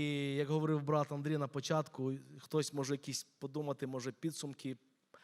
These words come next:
підвести в своєму серці, в своєму розумі, що Господь дав,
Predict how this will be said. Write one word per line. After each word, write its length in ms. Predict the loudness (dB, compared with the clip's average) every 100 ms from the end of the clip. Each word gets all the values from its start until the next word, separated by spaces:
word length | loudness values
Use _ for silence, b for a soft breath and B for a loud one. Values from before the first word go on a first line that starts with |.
| B B
підвести 560 | -2 4 6 6 4 -2
в 40 |
своєму 340 | 0 2 2 2
серці, 380 | 2 2 0 -6
в 40 |
своєму 300 | -4 -2 0
розумі, 420 | 4 4 2 0
що 200 | 2 4
Господь 380 | 4 2 -2 2
дав, 380 | 4 4 2